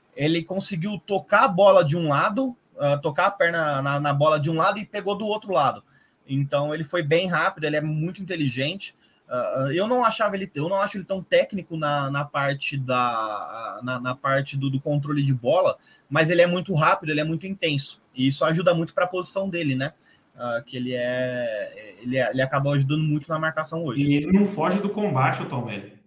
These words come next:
Speaker 2: Você pode ver que toda a bola ele tá chegando junto nos caras.
Speaker 1: Sim, sim.
Speaker 2: Qualidade
Speaker 1: Ele é,
Speaker 2: do moleque, velho.
Speaker 1: intensidade forte dele, ele é muito
Speaker 2: É,
Speaker 1: bom
Speaker 2: então.
Speaker 1: nessa, nesse quesito.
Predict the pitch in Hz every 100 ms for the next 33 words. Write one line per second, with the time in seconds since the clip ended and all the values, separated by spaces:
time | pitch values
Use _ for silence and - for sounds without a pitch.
0 | _ _ - 127 - 120 - 143 - 208
1 | 139 147 196 214 208 208 - 208 214 196
2 | 170 185 165 139 - 120 123 139 151 -
3 | - 135 143 - - - 123 131 131 131
4 | 143 139 160 139 120 143 - - 123 -
5 | - - - 131 127 143 139 139 135 151
6 | - 156 147 139 117 113 117 127 127 131
7 | 143 139 131 131 135 123 123 - 117 104
8 | -